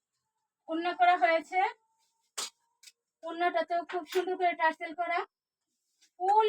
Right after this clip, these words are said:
ওড়নাটা খুব সুন্দরভাবে কাজ করা হয়েছে,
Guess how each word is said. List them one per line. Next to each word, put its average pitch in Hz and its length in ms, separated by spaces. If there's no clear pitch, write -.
ওড়নাটা 370 480
খুব 381 320
সুন্দরভাবে 339 680
কাজ 330 260
করা 320 200
হয়েছে, 254 380